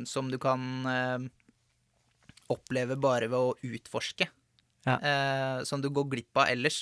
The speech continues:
Speaker 1: Hvis du hadde hatt den fast travelen, så hadde du sannsynligvis ikke opplevd de tinga.
Speaker 2: Nei.
Speaker 1: Ehm.
Speaker 2: Nei, men altså, det, det, det kan gå greit at, at du nødvendigvis ikke kan fast travele. Det kan jeg kanskje være med på, for det kan gi immersion.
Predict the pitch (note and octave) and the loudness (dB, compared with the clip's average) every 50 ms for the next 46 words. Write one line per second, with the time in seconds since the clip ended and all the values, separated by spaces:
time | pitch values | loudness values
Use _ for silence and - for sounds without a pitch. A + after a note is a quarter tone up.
0 | B2 B2+ - - - C#3 C#3 C3+ C#3 - B2+ - _ - C3 B2+ - B2 A#2+ - | -4 -4 -4 -2 0 0 0 0 2 -2 -2 -4 _ -6 -6 -2 0 0 0 0
1 | - - A#2+ A#2+ C#3 D#3 D3 C#3+ C3+ C3 B2+ B2+ C#3 C3+ C3+ - C3 A#2+ B2 A#2 | 2 0 0 0 0 -2 -2 -4 -4 -4 -2 -4 -4 -2 -4 -4 -4 -4 -4 -4
2 | B2 B2 - - D3 - _ _ _ - - A2 A#2 - _ _ - - - - | -4 -4 -4 -4 -6 -10 _ _ _ -2 0 0 0 -2 _ _ -20 -20 -20 -20
3 | - - - _ _ _ _ _ _ - _ _ - - - - - - _ - | -20 -20 -20 _ _ _ _ _ _ -20 _ _ -20 -20 -18 -14 -14 -14 _ -4
4 | B2 B2+ B2 B2 B2+ B2 - A#2 A#2 B2 C#3+ - _ _ _ _ _ - - C3 | -4 -4 -2 -2 -6 -6 -4 -4 -4 -4 -4 -6 _ _ _ _ _ 0 4 4
5 | C3 C3 C3 C3 B2+ B2+ B2+ B2+ B2+ B2+ B2 B2 B2 B2 B2 A#2+ B2 A#2+ - - | 6 4 4 0 -2 -2 -2 -4 -4 -4 -6 -6 -6 -6 -8 -8 -8 -10 -12 -14
6 | _ - - - - - - - - - - - - E3 F3+ G#3+ A#3+ A#3+ A3 G3+ | _ -16 -14 -12 -10 -8 -8 -8 -10 -8 2 8 10 12 12 12 12 12 12 12
7 | - A3+ A3 B3 B3 - - - - F#3+ E3 D#3 G3+ A3 C#4 C4+ A#3 G3 D#3 - | 12 12 12 12 12 12 8 0 -2 2 8 10 10 10 10 6 2 0 6 6
8 | F#3+ F#3+ - - - D#3+ D3+ D3 D3 A3 A#3 F#3+ D#3+ - C#3+ C3 B2+ B2+ C#3 C#3 | 6 6 6 4 8 8 8 8 10 8 6 6 8 8 8 8 8 6 4 2
9 | - - E3+ F3+ - - - - - - - D#3+ D#3 - - F3+ F3+ F3+ D#3+ C3+ | 2 2 2 2 2 0 -6 -6 -6 0 0 0 0 2 2 4 6 8 6 6
10 | C3 C3+ C#3 C#3 D#3+ D3+ - C3+ A#2 - C3+ B2 - A#2 A2 - - - A#2 A#2 | 6 2 0 0 0 0 0 -2 -2 -2 -4 -2 -2 -4 -4 -4 -6 -6 -6 -4
11 | A#2 B2 C3 C#3 D3 - - - B2 A#2 A#2+ B2+ C3+ C#3 C#3 B2 B2+ B2+ C3 B2 | 0 2 2 2 2 0 0 0 2 2 4 4 4 4 4 4 6 6 6 6
12 | A#2 A2 A2 A2 A2+ - D3+ E3+ E3 C#3+ D3 C#3 - - C3 C3 B2+ B2+ B2+ B2 | 6 6 2 -2 2 6 8 8 8 6 4 0 2 2 2 2 2 2 2 2
13 | A#2 A2+ A2+ A2+ - - D3 D3 | 0 0 -2 -4 -4 -4 -2 -2